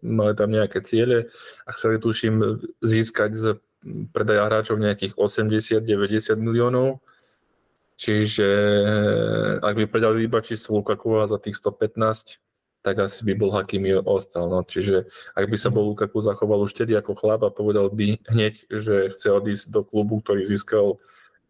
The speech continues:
ktorý bol vlastne čerstvý šampión Ligy majstrov, lebo v tom čase Chelsea bola šampiónom Ligy majstrov, tak by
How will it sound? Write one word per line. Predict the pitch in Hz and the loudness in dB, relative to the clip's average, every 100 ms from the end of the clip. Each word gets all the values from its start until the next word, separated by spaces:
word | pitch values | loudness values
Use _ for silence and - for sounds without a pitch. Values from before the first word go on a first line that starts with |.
| _ | _
ktorý | - 104 107 | -4 -2 0
bol | 104 | 2
vlastne | 101 - 107 | 0 -2 -6
čerstvý | - 104 - 104 | -2 -2 -2 -4
šampión | 107 101 113 104 | -2 -2 0 0
Ligy | 104 104 | 2 2
majstrov, | 104 98 - 113 120 - | 2 0 0 0 0 -10
lebo | - 101 | -10 -10
v | - | -4
tom | 101 92 | -4 -4
čase | 95 92 85 | -4 -2 -2
Chelsea | - 98 95 101 | 0 -2 -2 -2
bola | 104 104 104 - _ _ _ _ | 0 2 0 -6 _ _ _ _
šampiónom | - 101 104 110 110 107 | -4 -2 0 0 0 2
Ligy | 104 107 | 2 2
majstrov, | 107 110 110 113 113 107 | 2 2 0 2 2 2
tak | 95 98 | -2 -2
by | 104 98 98 | 0 0 -2